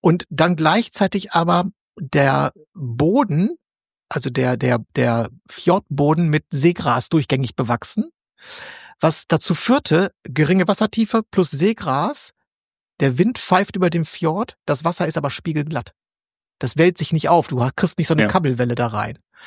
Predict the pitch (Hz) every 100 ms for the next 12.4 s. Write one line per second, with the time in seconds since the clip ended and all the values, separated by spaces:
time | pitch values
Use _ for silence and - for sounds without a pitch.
0 | - 104 101 - 156 156 _ _ _ -
1 | 156 - - 170 202 202 - 175 175 165
2 | 165 - 165 165 160 160 151 - 156 139
3 | - - 196 208 170 170 160 160 - 135
4 | 131 147 160 135 151 165 156 147 143 196
5 | - _ - _ _ - 139 - 123 117
6 | 131 151 139 143 180 - _ _ _ _
7 | _ _ - 127 - 156 - 123 - 147
8 | 143 135 131 139 165 - 156 123 120 -
9 | - 117 - - 143 139 120 - 123 147
10 | - - - 139 131 - 139 - - 113
11 | - - - 117 - 120 - - - 110
12 | - 127 160 175